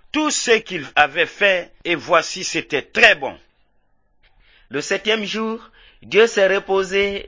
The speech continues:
Speaker 2: et s'est réjoui de toute son œuvre. Dans le chapitre trois, nous avons vu comment le péché est entré dans le monde. Les Écritures nous montrent qu'un jour, alors qu'Adam et Ève se tenaient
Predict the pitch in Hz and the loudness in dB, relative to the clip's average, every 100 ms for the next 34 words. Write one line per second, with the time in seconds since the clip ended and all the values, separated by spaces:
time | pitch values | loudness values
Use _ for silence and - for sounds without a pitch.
0 | 175 190 - 180 170 170 160 175 151 151 | -4 -4 -2 -2 -2 -4 -6 -8 -6 -6
1 | 135 - - 160 143 143 123 87 - - | -8 -12 -8 -6 -2 -2 -2 -4 -12 -20
2 | - _ _ _ _ _ _ _ _ _ | -20 _ _ _ _ _ _ _ _ _
3 | _ 151 175 190 - 254 285 285 214 - | _ 0 0 0 -4 -4 -6 -6 -10 -4
4 | 220 214 233 - _ _ _ 151 185 214 | 0 0 0 -8 _ _ _ -10 -2 0
5 | 208 196 247 247 240 220 208 185 - 190 | 0 -2 -6 -2 0 0 0 -2 -4 -6
6 | - 202 - 170 180 170 175 170 156 147 | 0 -2 0 -2 -2 -2 -2 0 2 0
7 | 143 143 98 53 50 _ _ - _ - | 0 -2 -2 -8 -20 _ _ -20 _ -20
8 | _ _ - 135 175 214 208 262 247 214 | _ _ -8 -6 -4 -6 -8 -4 -2 -2
9 | 202 220 226 196 208 220 220 214 226 226 | 0 0 0 -4 -4 -4 -4 -6 -8 -8
10 | - _ _ _ 151 180 214 202 202 202 | -14 _ _ _ -2 0 -2 0 0 2
11 | 202 196 - 175 - 196 202 180 170 - | 0 -2 -4 -4 0 0 0 -6 -16 -8
12 | 175 - - 196 190 160 123 | -8 -6 -4 -2 0 0 -4